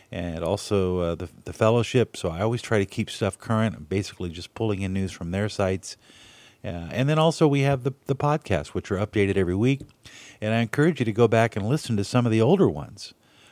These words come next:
Man, there's some doozies. There's some original,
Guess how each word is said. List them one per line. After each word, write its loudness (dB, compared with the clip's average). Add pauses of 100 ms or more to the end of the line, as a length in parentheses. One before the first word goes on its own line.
Man, 2
there's 2
some 0
doozies. 4
There's -6
some -2
original, 2